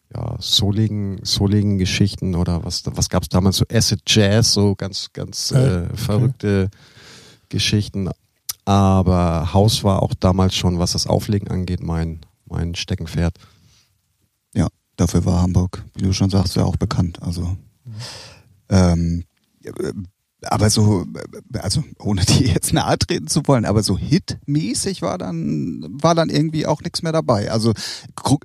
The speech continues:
Speaker 3: clubmäßig auf jeden Fall und da warst du ja eigentlich immer präsent über die ganzen Jahre, äh, in verschiedenen auch, äh, Kollabos, die du mit anderen Künstlern gemacht hast und so weiter und so fort.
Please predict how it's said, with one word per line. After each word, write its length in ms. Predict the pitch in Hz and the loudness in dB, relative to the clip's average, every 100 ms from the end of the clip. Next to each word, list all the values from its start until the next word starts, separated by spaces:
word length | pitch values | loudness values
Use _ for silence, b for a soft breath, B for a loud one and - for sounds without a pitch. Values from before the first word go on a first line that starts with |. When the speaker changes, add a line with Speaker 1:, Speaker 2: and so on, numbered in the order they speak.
| - | 2
Speaker 3:
clubmäßig 680 | - 240 262 240 247 247 - | 4 4 2 0 2 -2 0
auf 100 | 127 | 2
jeden 200 | 131 123 | 4 2
Fall 400 | - 117 233 311 | 2 0 0 -4
und 180 | - 120 - | -4 -4 2
da 200 | 113 113 | 2 4
warst 200 | 117 - | 2 2
du 40 | |
ja 80 | 110 | 0
eigentlich 340 | 85 107 101 - | 0 -2 -2 -4
immer 280 | 151 190 233 | 2 4 4
präsent 520 | - 131 117 135 240 | 2 0 0 0 -2
über 180 | - 123 | -4 -4
die 120 | 110 | -2
ganzen 340 | 107 113 127 117 | -2 -2 0 -2
Jahre, 480 | 101 107 160 294 302 _ _ _ _ _ - | -2 -2 -4 -6 -10 _ _ _ _ _ -4
äh, 240 | 110 104 98 | 2 2 2
in 80 | 104 | 0
verschiedenen 680 | 113 - 131 117 113 104 | 0 2 2 2 -2 -4
auch, 300 | 95 107 104 104 | 0 0 0 -2
äh, 460 | 101 95 95 92 101 101 | 0 2 0 -2 -6 -2
Kollabos, 500 | 151 147 135 123 - | 2 4 2 0 0
die 100 | 123 | 0
du 80 | 113 | 0
mit 140 | 113 | -2
anderen 240 | 123 113 | 0 0
Künstlern 360 | 110 131 - 131 | 0 0 0 0
gemacht 300 | 120 113 - | 0 0 0
hast 160 | 113 - | -2 -2
und 80 | 117 | -6
so 120 | 107 | 0
weiter 200 | 110 110 | 0 0
und 80 | 107 | -2
so 60 | |
fort. 300 | 107 120 123 | 0 2 0